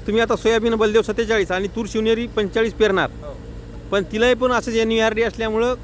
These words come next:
Speaker 1: कशाचाही खर्च लागत नाही.
Speaker 2: नाही.
Speaker 1: ठीक आहे, धन्यवाद. तर शेतकरी मित्रांनो, अशा प्रकारे आपण इथं, अ, हरभरा, अ, सिलेक्शन एन व्ही आर डी नवरदेव अठ्ठेचाळीसच्या प्लॉटवर आलेलो आहोत आणि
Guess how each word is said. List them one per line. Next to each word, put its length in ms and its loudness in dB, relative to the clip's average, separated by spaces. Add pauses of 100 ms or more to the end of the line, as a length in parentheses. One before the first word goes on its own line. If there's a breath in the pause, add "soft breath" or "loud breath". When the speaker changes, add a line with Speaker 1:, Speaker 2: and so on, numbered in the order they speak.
(100)
Speaker 1:
कशाचाही 360 -2
खर्च 240 -4
लागत 340 -2
नाही. 140 -2
Speaker 2:
नाही. 140 -8 (760)
Speaker 1:
ठीक 200 2
आहे, 80 0
धन्यवाद. 400 0 (1700)
तर 60 2
शेतकरी 320 2
मित्रांनो, 380 2
अशा 200 0
प्रकारे 520 0 (100)
आपण 240 0
इथं, 300 0 (500)
अ, 400 2
हरभरा, 420 4 (640)
अ, 60 0 (460)
सिलेक्शन 760 0
एन 80 4
व्ही 140 6
आर 120 4
डी 100 0
नवरदेव 400 2
अठ्ठेचाळीसच्या 500 0
प्लॉटवर 280 0
आलेलो 260 0
आहोत 220 0 (460)
आणि 480 2